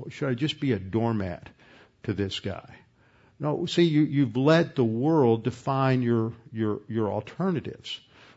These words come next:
The Bible presents submission in a totally different way, but when your brain has been clouded and, and the categories have been defined by the world,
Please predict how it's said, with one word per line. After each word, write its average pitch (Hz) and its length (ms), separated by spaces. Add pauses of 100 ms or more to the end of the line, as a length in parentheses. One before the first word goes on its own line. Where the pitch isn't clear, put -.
(120)
The 117 100
Bible 143 480
presents 120 640
submission 117 760
in 120 140
a 107 80
totally 123 480
different 117 380
way, 127 320
but 107 260
when 120 240
your 110 180
brain 147 520
has 131 240
been 117 500 (440)
clouded 139 800 (500)
and, 117 240
and 117 220
the 104 60
categories 135 880
have 101 180
been 104 200
defined 117 580
by 101 180
the 95 100
world, 98 540